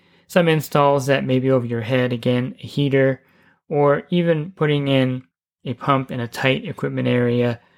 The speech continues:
where maybe the original plumbing is not ideal, you can't get to the pump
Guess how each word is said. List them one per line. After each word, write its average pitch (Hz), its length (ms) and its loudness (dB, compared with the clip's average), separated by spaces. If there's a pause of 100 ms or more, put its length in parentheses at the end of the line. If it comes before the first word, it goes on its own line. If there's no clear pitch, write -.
(260)
where 127 280 2
maybe 131 640 0
the 127 140 -2
original 127 340 0
plumbing 127 520 0
is 127 160 -6
not 127 220 -2
ideal, 135 720 0
you - 80 -20
can't 123 240 -4
get 123 160 -2
to 127 180 -2
the 117 120 -4
pump 131 360 -2